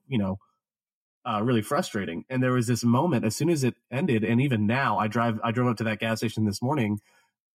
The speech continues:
and, um, I just look at the spot where he approached me, and I'm just so angry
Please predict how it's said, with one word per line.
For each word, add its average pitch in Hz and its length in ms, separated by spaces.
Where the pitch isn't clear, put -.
and, 107 400
um, 98 460
I 117 100
just 113 220
look 123 240
at 123 100
the 110 80
spot 120 380
where 107 100
he 107 140
approached 120 420
me, 101 180
and 104 140
I'm 104 100
just 104 180
so 110 120
angry 107 540